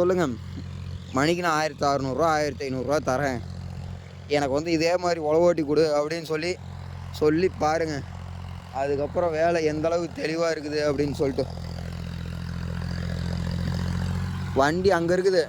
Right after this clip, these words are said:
சவுண்டு ரெண்டு நாளா அவ கூலி காட்டுக்கு ஓட்டையில சவுண்டு மாறாத நீட்டா அதுக்கு தகுந்த மாதிரி ஆர்பி வச்சு அதுக்கு தகுந்த மாதிரி அட்ஜஸ்ட்மெண்ட் பண்ணி வச்சு ஓட்டணும். இப்ப பாருங்க, சும்மா புளி புளின்னு புளிஞ்சாச்சு.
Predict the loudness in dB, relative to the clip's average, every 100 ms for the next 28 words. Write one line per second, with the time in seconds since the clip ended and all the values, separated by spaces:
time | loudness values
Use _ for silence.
0 | -2 -14 -4 2 2 2 2 0 -2 -8
1 | -6 2 4 4 4 4 4 4 2 0
2 | 2 4 4 4 4 4 4 4 6 4
3 | 2 2 2 0 2 2 2 2 0 -2
4 | 0 2 2 0 -2 0 2 4 4 4
5 | 2 2 2 4 2 2 2 2 2 2
6 | 2 2 2 2 2 2 2 2 0 -4
7 | -4 -6 -6 -6 -6 -6 -6 -6 -6 -6
8 | -8 -6 -6 -4 0 2 2 2 2 0
9 | -4 -8 -6 -4 -2 -2 -2 -2 0 2
10 | 2 2 2 2 2 4 2 0